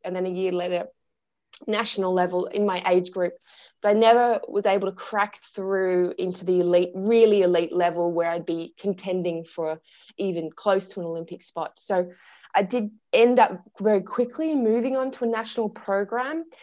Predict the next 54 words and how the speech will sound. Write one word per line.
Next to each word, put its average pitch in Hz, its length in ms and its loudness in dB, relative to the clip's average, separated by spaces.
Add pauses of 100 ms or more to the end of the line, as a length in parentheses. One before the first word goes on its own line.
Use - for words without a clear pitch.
(220)
which 208 160 -8
was, 202 80 -6
like, 196 120 -4
a 185 40 -8
funnel 202 340 -4
program 196 540 -4
for 202 500 0
potential 190 480 -8
Olympic 185 380 -8
selection, 175 600 -8
but 180 100 -10
just 190 180 -10
could 185 160 -2
not 185 240 -6
make 180 180 -8
it 202 80 -14
to - 60 -20
that - 160 -8
next 185 200 -12
level. 208 360 -6 (320)
So 240 180 -2
I 247 60 0
know 247 220 2
what 277 120 -2
it's - 180 -12
like 170 460 0 (200)
to - 160 -6
not 185 200 -2
be 185 80 -2
able 170 140 -4
to - 80 -12
swim 170 520 -4
and 76 300 -12
to - 80 -20
have - 140 -18
shame 190 420 -6
around 175 320 -6
that. 170 240 -8
I 170 80 -8
know 196 180 -2
what 190 80 0
it's 180 140 -10
like 175 220 -2
to 180 60 -20
try 180 280 -4
really 175 300 -2
hard 170 340 -4
and, 180 240 -10
and 175 140 -10
wanna 180 260 -4
be 180 140 -2
an 170 80 -4
elite 170 240 -4
level 165 200 -8